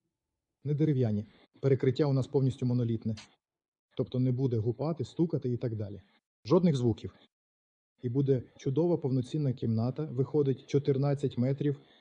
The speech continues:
вікно. Ось це глухе. А це у нас відкривається. Автомобіль можна ставити навпроти. Тут передбачено паркування з документами. Йде п'ятдесят метрів землі. Податків немає, все включено.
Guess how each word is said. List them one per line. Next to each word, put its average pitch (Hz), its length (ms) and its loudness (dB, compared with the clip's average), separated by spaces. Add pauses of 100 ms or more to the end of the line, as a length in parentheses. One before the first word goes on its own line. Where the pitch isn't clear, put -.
вікно. 135 520 2 (280)
Ось 160 180 2
це 156 100 2
глухе. 113 420 0 (260)
А 127 80 -4
це 143 140 0
у 135 80 2
нас 135 240 0
відкривається. 120 680 -2 (1700)
Автомобіль 160 560 2
можна 147 280 2
ставити 135 440 0
навпроти. 160 520 0
Тут 135 200 -4
передбачено 123 600 0
паркування 151 720 0 (260)
з 120 100 -2
документами. 147 800 2 (240)
Йде 123 280 4
п'ятдесят 135 580 0
метрів 120 360 0
землі. 123 480 2 (200)
Податків 131 480 2
немає, 151 440 2
все 160 220 2
включено. 110 580 0